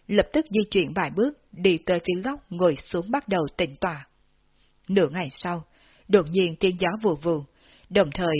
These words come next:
trên thân ba người truyền ra. Ba người nhất thời lộ ra thần sắc khác nhau, liếc mắt một cái, gã thanh niên mở miệng. "Ta kích thích định vị bàn đi, Hàng đạo hữu thật không có gặp chuyện không may, điều này thật đúng là chuyện may mắn." Lập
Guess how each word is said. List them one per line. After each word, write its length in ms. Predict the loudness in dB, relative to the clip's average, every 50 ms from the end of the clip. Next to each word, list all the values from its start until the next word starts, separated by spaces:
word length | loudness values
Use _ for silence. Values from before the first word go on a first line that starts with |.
| 0 0
trên 180 | 0 0 0 0
thân 240 | -4 -4 -4 -4
ba 140 | -4 -4 -4
người 280 | -2 -2 -2 -2 -2 -2 0
truyền 220 | 0 0 0 0 0
ra. 260 | -2 -2 -4 -4 -8 -14 _ _ _ _ _ _ -20 _ _ _
Ba 140 | 0 0 2
người 220 | 4 2 2 4
nhất 180 | 2 0 -2 0
thời 140 | 0 0 0 2 2
lộ 140 | 2 0 0 -2
ra 180 | -4 -6 -6 -4 -4
thần 160 | -4 -4 0
sắc 240 | 0 0 0 0 -2
khác 240 | -8 -10 -10 -8 -6
nhau, 220 | -6 -6 -6 -8 -10 _ _ _ _ _ -2
liếc 220 | 0 0 0 0
mắt 180 | -4 -4 -2 0
một 180 | 0 0 0 0
cái, 220 | -4 -4 -4 -6 -10 -14 _ _ _ _ _ _
gã 200 | 0 2 2 2
thanh 260 | 2 -2 -4 -4 -4 -2
niên 300 | -2 -2 -2 -2 -2 -2
mở 140 | -2 -2 -2
miệng. 220 | -4 -6 -6 -6 -10 -14 _ _ _ _ _ _ _ _ _ _ _ _ _ _ _ _ _ _ _ _ _ _ _ _
"Ta 160 | -2 0 0 0 0 0
kích 160 | -2 -2 0
thích 140 | -2 -4 -4 0
định 200 | 0 0 0 2
vị 160 | 0 -2 -2 0
bàn 240 | -2 -4 -4 -4
đi, 220 | -6 -8 -8 -10 -12 _ _ _ _ _ _ _ _ _
Hàng 200 | -4 -2 0 0
đạo 100 | 0 0
hữu 180 | 2 0 0 0
thật 180 | 0 -4 -4 -4
không 300 | -6 -4 -2 -2 -2 0
có 100 | -4 -4
gặp 180 | -4 -4 -6 -4 0
chuyện 180 | 0 0 0 -2
không 320 | -6 -6 -4 -4 -4 -4
may, 200 | -8 -10 -10 -12 -16 _ _ _ _ _ _ _ 4
điều 140 | 6 6
này 160 | 6 4 0 -2 0 0
thật 160 | -2 -2 0
đúng 240 | -2 -2 -2 0 0
là 160 | 0 0 -2 -2
chuyện 200 | -2 -4 -4 -2
may 140 | -4 -6 -6
mắn." 240 | -6 -8 -8 -10 -12 -16 _ _ _ _ _ _ _ _ _ _ _ _ _ _ _ _
Lập 220 | 0 2 2 2